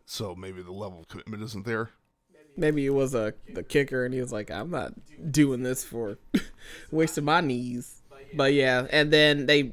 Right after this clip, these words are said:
Speaker 2: marked it, like, short of the, the, it's like the one yard line, and they ran one play, and then they actually got it in for the second, and then it was Anderson's turn, and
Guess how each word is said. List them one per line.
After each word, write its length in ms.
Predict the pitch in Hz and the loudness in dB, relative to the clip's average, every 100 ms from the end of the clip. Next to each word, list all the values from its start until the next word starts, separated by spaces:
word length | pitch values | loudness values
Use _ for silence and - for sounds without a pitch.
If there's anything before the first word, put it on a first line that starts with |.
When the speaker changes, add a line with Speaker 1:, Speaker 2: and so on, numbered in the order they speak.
| - | -2
Speaker 2:
marked 340 | 170 170 160 | 4 4 4
it, 160 | 143 120 - | -4 -4 -2
like, 200 | 143 123 | 0 0
short 300 | - 139 131 | 0 0 2
of 120 | 120 | 0
the, 80 | 117 110 - | -4 -10 -14
the, 280 | 123 - 95 | -16 -6 -4
it's 100 | 117 | -4
like 180 | 123 123 | -6 -6
the 80 | 120 | -8
one 220 | 117 113 | -8 -8
yard 280 | 110 113 123 | -8 -8 -8
line, 280 | 113 117 120 | -6 -6 -4
and 120 | 117 | -6
they 180 | 117 117 - - - _ - | -6 -8 -16 -20 -20 _ -4
ran 220 | 151 160 156 | 2 4 4
one 160 | 151 | 2
play, 400 | 151 139 139 135 | 2 2 4 4
and 100 | 131 | 4
then 80 | 135 | 2
they 120 | 123 | 0
actually 300 | 117 123 135 | -2 -2 -2
got 220 | 120 101 113 | -2 -2 0
it 120 | 120 | -2
in 120 | 113 | -2
for 120 | - | -4
the 80 | 113 | -4
second, 480 | - 82 - 95 - | -2 -4 -2 -2 -2
and 280 | 101 107 - - - - - - _ _ _ - 160 | -8 -10 -12 -16 -20 -20 -20 -20 _ _ _ -10 6
then 300 | 196 214 202 | 8 10 8
it 60 | |
was 160 | 196 185 | 4 6
Anderson's 500 | 156 156 156 151 147 | 6 4 2 0 0
turn, 460 | - 151 151 151 | 4 6 6 2
and 300 | 139 120 127 | 2 0 -2